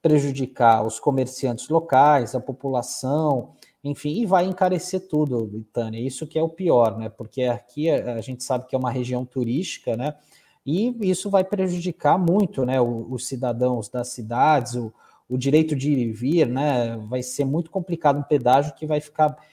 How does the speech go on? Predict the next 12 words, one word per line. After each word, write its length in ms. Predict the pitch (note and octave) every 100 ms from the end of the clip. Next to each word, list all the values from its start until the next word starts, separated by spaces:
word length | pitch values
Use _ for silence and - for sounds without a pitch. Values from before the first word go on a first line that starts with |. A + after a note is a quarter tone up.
| _ _
encrostado 680 | C3+ D#3 C#3 - C3+ D#3 D#3
bem 340 | A#2+ C#3 F3+
na, 400 | F#3 E3+ D3+ C3
num 580 | A2+ G2+ A2 A#2+ C#3 C3+
ponto 260 | B2 D3 D#3+
estratégico 800 | - F3+ F3 - C#3 D3+ - B2
ali 180 | B2+ B2
de 80 |
Itanhaém, 500 | A#2+ B2 A2+ A2 B2+
vai 140 | C#3+ D3
dificultar 580 | - - C#3+ - D#3 D#3+
muito 400 | D3+ E3 C#3+